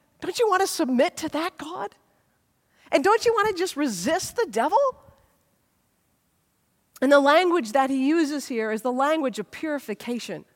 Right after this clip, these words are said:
And the Jews would have known about rituals of purification because they did them every time before they ate and every time before they worshiped. And there were symbols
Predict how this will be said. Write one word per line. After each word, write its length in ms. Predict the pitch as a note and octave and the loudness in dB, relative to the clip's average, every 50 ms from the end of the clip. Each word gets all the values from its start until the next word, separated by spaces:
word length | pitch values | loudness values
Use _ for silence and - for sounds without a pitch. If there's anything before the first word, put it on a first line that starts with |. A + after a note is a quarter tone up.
| _ _ _ _ _ _ _ _ _ _ _ _ _ _ _ _ _ _ _ _ _ _ _ _ _ _ _ _ _ | _ _ _ _ _ _ _ _ _ _ _ _ _ _ _ _ _ _ _ _ _ _ _ _ _ _ _ _ _
And 100 | - C4 | -2 0
the 60 | C4+ | 0
Jews 460 | A#3 G3 A3+ E4+ F#4 F4+ F4+ D4 - | 0 2 2 4 4 4 2 0 -2
would 180 | B3 B3+ C#4+ C#4 | -4 -4 -2 -2
have 140 | C#4+ A#3 A3+ | -2 -2 -2
known 580 | B3+ C4 C#4 C#4+ C4 A#3+ A3 G3+ F#3+ F#3 E3 - _ _ _ _ _ _ _ _ _ - | -2 0 0 0 0 0 -2 -2 -4 -6 -8 -12 _ _ _ _ _ _ _ _ _ -4
about 340 | - A3 B3+ B3 A#3 A#3 A#3 | 2 4 4 4 4 2 -2
rituals 460 | E4 - - D4+ D4 C#4 C4+ - - | -4 -4 -4 -6 -4 -4 -4 -4 -6
of 120 | A#3 - | -8 -8
purification 880 | - - - C#4+ C4+ B3+ - - G#3 - - A#3+ B3 A#3 - - F#3+ F#3 | -10 -10 -6 -4 -4 -4 -6 -8 -10 -8 -4 -4 -4 -4 -6 -8 -8 -8
because 280 | F#3+ G#3 - C4 B3 - | -8 -6 -6 -6 -4 -4
they 120 | C4 B3+ | -4 -6
did 220 | G#3 - D4+ D4+ A#3 | -4 -6 -6 -4 -2
them 180 | A#3+ F#3+ - | -2 -2 -2
every 200 | D3 A3+ B3 C4+ | -4 -4 -6 -6
time 340 | - - B3 A#3+ A#3+ A#3+ B3 | -8 -8 -8 -8 -6 -6 -8
before 300 | A3 G#3 - A3+ G3+ F#3+ | -8 -10 -8 -8 -6 -4
they 160 | F3+ F3 - | -4 -6 -6
ate 400 | - G#3+ A3 C4 - - - - _ _ _ _ _ _ _ _ _ _ _ _ _ _ _ _ _ _ _ _ _ _ _ _ | -6 -6 -6 -6 -8 -10 -14 -20 _ _ _ _ _ _ _ _ _ _ _ _ _ _ _ _ _ _ _ _ _ _ _ _
and 100 | G#3 G#3+ | -2 0
every 200 | A3 A#3 B3+ B3+ | 0 0 0 -4
time 400 | - - A#3+ A#3+ B3 B3 B3 A#3+ | -6 -4 -2 -2 0 0 -2 -4
before 280 | A3 G3+ - - G#3 F#3 | -6 -10 -10 -10 -10 -8
they 120 | F3+ E3+ | -8 -8
worshiped. 640 | E3 D#3+ E3 G#3+ B3 - - E4 - - - - - _ _ _ _ _ _ _ _ _ _ _ _ _ _ _ _ _ _ _ _ - - _ | -10 -10 -12 -12 -12 -12 -14 -16 -18 -20 -20 -20 -20 _ _ _ _ _ _ _ _ _ _ _ _ _ _ _ _ _ _ _ _ -20 -14 _
And 140 | - B3+ C#4 | -2 2 2
there 100 | C#4+ D4 | 4 4
were 120 | C#4+ C4 | 4 2
symbols 680 | A#3+ - - - - F#4 F#4 F4 D#4 C4 A3 G3+ F#3 - | 0 -4 -8 -8 -6 -4 -4 -2 -2 -2 -4 -4 -6 -8